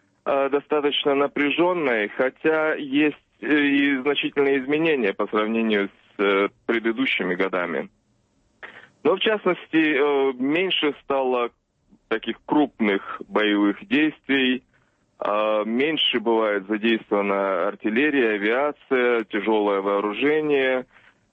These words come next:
Э, военная ситуация перешла в фазу партизанской борьбы, но народ, э, Чечни, тем не менее,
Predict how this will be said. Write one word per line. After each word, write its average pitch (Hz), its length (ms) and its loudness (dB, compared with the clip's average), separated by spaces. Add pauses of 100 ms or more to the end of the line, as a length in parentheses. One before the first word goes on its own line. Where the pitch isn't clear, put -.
(120)
Э, 120 400 0 (520)
военная 147 1000 0 (280)
ситуация 151 540 0
перешла 117 460 0
в - 100 -16
фазу 110 320 -2 (100)
партизанской 107 840 -2
борьбы, 117 640 0 (640)
но 185 220 2
народ, 196 460 0
э, 180 420 0
Чечни, 170 1120 0
тем 151 200 0
не 151 80 2
менее, 139 760 0